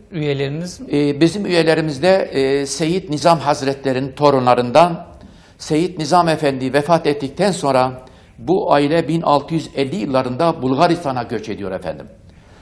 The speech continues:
Speaker 2: Ve tekrar Cumhuriyet'in kurulmasıyla birlikte bunlar tekrar ana vatana geliyorlar. Ee, mesela, e, iki tane o aileden var bizim üyelerimizden. Seyit, e,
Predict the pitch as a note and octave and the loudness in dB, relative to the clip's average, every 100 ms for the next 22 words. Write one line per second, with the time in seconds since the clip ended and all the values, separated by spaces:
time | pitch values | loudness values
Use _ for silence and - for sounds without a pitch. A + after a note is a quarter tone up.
0 | - B2 C#3+ D3 - E3+ E3+ C3+ C3 C3 | -18 -6 -4 -4 -2 -2 2 4 4 0
1 | - - - - - B2 D#3 D3 C#3+ C#3+ | -14 -20 -20 -20 -8 -4 -2 2 0 0
2 | E3+ - C#3+ C#3+ C#3 C#3 E3 F3 E3 D#3+ | -4 -4 -2 0 0 0 2 2 2 -2
3 | E3+ F#3 F#3 F3+ C3 D#3 D#3+ F3 E3+ D3+ | -2 4 4 4 0 0 0 -2 0 0
4 | C3+ - - C#3+ C#3+ C3+ B2 A2 G#2 G2+ | -2 -8 -2 0 2 2 0 -6 -4 -6
5 | G2+ G#2 C3 B2+ - - - - - - | -4 -2 -2 -4 -16 -20 -20 -20 -20 -10
6 | C3 C3+ C3 - - - D#3+ E3 D3+ E3 | -4 -4 -6 -10 -16 -8 -4 0 2 4
7 | E3 - C3 C3 B2+ B2 - D3+ F#3 E3+ | 4 2 -4 -2 -2 -4 -6 -4 -2 -2
8 | D3 F3 F#3+ C4 E3 D3 B2+ A#2+ G#2 F2+ | -2 0 2 6 6 6 4 2 0 -4
9 | G#2+ A#2 A#2 G2 G2+ F#2+ F2+ C3+ D3 - | -8 -6 -2 0 0 -2 -2 -2 -2 -10
10 | - - - - - - C#3+ E3+ E3 C3+ | -20 -20 -20 -20 -14 -2 0 0 -2 -2
11 | C3 B2+ B2 A#2+ | 0 0 -2 -2